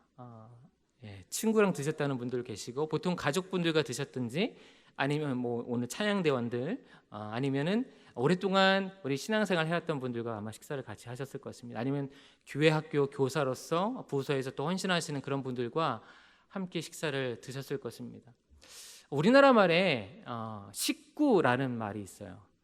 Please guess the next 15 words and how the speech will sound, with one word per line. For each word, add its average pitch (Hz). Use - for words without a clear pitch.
어, 117
한자 214
말인데, 147
여러분 160
다 175
아시는 165
대로 127
이 135
식구라는 214
말의 135
뜻은 233
뭐죠? 131
예, 107
먹을 139
식, -